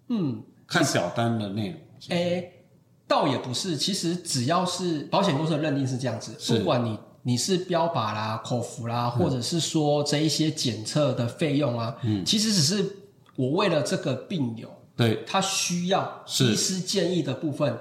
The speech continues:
Speaker 1: 其实都有含在实支的额度里。
Speaker 2: OK，哦。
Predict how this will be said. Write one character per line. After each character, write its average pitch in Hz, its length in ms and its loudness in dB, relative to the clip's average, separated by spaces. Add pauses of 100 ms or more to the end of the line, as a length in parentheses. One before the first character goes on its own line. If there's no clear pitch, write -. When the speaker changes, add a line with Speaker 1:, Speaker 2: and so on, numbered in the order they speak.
(140)
Speaker 1:
其 - 240 4
实 139 220 2
都 151 180 -2
有 127 80 2
含 110 220 -6
在 147 160 2
实 123 220 -2
支 135 220 0
的 120 180 0
额 110 80 -6
度 117 240 -6
里。 - 100 -14 (400)
Speaker 2:
OK， 92 500 0 (360)
哦。 - 320 -6